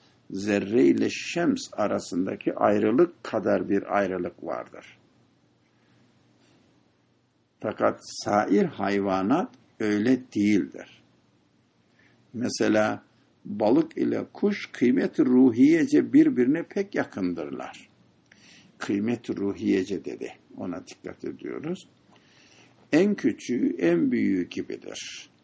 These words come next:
Çünkü insanın kuvvet-i ruhiyesi, kuvve-i ruhiyesi tahdit edilmemiştir.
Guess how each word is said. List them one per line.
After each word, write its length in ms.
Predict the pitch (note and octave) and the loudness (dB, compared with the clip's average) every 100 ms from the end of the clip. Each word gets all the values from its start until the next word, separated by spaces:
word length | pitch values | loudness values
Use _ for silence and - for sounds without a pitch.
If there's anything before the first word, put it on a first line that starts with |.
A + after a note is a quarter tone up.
| _ _ _ _ - | _ _ _ _ 0
Çünkü 340 | C3+ B2+ - | 4 4 4
insanın 540 | B2+ A#2+ - A#2 D3+ | 0 0 0 0 0
kuvvet-i 640 | C#3 - A#2+ B2+ D3+ - G#2 | 0 -2 0 0 0 -2 -2
ruhiyesi, 1000 | G#2+ G#2 G2+ G2+ G2+ F#2+ - E3+ B3 - _ _ _ _ _ _ _ _ _ _ _ _ - | 0 0 0 0 0 -2 2 4 4 -2 _ _ _ _ _ _ _ _ _ _ _ _ -8
kuvve-i 640 | - B2 G#2+ E3 C3+ B2 | 0 2 6 4 6 4
ruhiyesi 680 | A2+ G#2+ G2 G#2 G#2 G2+ - | 4 -2 -2 0 0 0 -8
tahdit 580 | - - - - D#3 - - - | -12 -14 -12 0 0 0 -6 -4
edilmemiştir. 1200 | G#2+ B2+ F3 A#2+ F#2 C#2+ - - - G#3+ - | -2 0 0 0 -4 -8 -12 -2 2 2 0